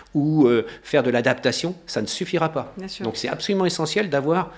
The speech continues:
Speaker 1: le développement durable, c'est systémique, et il y a ces dimensions-là, et, et donc il faut aussi que, euh, ces disciplines-là embarquent le sujet. D'ailleurs, je trouve assez intéressant que dans mon école, un des a-, d'un,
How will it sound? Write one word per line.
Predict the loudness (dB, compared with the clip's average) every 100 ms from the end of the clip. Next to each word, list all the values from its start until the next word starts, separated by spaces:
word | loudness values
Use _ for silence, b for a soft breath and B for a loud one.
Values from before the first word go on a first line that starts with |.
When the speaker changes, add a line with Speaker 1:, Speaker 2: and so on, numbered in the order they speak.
| B B
Speaker 1:
le | -4 0
développement | 2 2 0
durable, | 0 2 2 0
c'est | -2 -6
systémique, | -6 -6 -4 -2 -2 -4 -10
et |
il | -8
y |
a | -6
ces | -4
dimensions-là, | -2 -2 -2 -2 0 0 0 B B B -10
et, | -4 -2
et |
donc | -2 -2
il |
faut | -4 0
aussi | 0 0 -4 -6 -16 _ _ -8
que, | 2 4 4 2
euh, | -4 -2 -2 -2 -2 -6 B B -10
ces | -6 4 6 6 2 -14
disciplines-là | -12 -8 -4 -4 -2 0 0 -2
embarquent | 0 0 -2
le | -6
sujet. | -8 -10 -12 B B B
D'ailleurs, | -4 -2 -4
je |
trouve | -8 -4
assez | -2 -2
intéressant | -4 -4 -4 -2 -4
que | -4 -6 -10 _
dans | -20 -6 -2
mon | 0 0
école, | -2 0 0 0
un | 0
des | -2 -2
a-, | -4 -4 -8
d'un, | -6 -6 -6 -6 -8